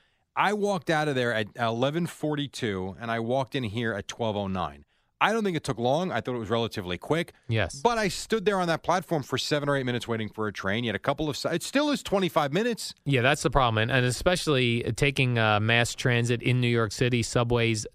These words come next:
Speaker 2: on the weekends, forget it. Sometimes you could sit there for twenty-five minutes before a train comes.
Speaker 1: Uh, no question about it. And
Speaker 2: Yeah.
Speaker 1: they do have, I, and I didn't know this 'cause I haven't been on these in a long time.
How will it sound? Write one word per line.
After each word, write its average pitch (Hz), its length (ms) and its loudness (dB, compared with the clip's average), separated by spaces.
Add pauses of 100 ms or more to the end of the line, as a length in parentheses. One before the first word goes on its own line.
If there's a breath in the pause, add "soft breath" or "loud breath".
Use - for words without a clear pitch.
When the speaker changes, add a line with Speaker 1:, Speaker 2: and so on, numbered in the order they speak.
(200)
Speaker 2:
on 120 140 4
the 110 80 4
weekends, 139 500 2
forget 98 420 0
it. - 160 -10
Sometimes 151 460 4
you 127 40 4
could 113 160 2
sit 113 200 0
there 104 160 4
for 101 160 -2
twenty-five 107 500 2
minutes 95 340 0
before 95 380 0
a 92 60 2
train 98 320 2
comes. - 420 -8 (380)
Speaker 1:
Uh, 117 240 -2
no 120 160 0
question 113 340 -2
about 101 280 2
it. 98 40 2
And 95 80 4
Speaker 2:
Yeah. 90 60 2
Speaker 1:
they 117 40 -2
do 165 140 0
have, 165 280 0
I, 123 160 2
and 120 220 -2
I 139 80 4
didn't 110 120 -2
know 113 120 2
this 92 160 -4
'cause - 80 -6
I 110 80 2
haven't 95 160 -4
been 90 80 -4
on 95 120 0
these 90 160 -2
in 101 80 -4
a 95 100 -2
long 98 180 0
time. 101 300 0